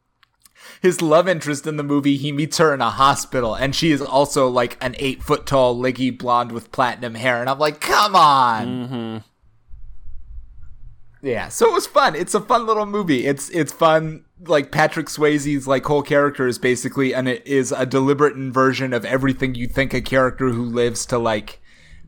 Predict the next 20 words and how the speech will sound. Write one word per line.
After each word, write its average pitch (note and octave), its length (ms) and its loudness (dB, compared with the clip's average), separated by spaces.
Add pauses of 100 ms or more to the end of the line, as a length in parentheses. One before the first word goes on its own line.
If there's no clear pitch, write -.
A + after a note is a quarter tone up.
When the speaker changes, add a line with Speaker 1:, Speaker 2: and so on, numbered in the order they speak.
(380)
Speaker 1:
you B2+ 180 -2
know, G#2+ 280 -2 (200)
beat C#3 240 0
people C#3 320 0
up B2+ 180 2
for B2+ 140 -4
causing B2 360 0
trouble B2 380 0
in, A2+ 360 -6
in A#2+ 240 -8
bars A#2 600 0
should A2 320 -4
be. A2 520 -2
And A2+ 220 -12
so A#2 220 -2
I A#2+ 140 -6
sort A#2+ 220 -4
of A2+ 80 -8
appreciated, A2 840 -4 (540)
uh, A2+ 380 -6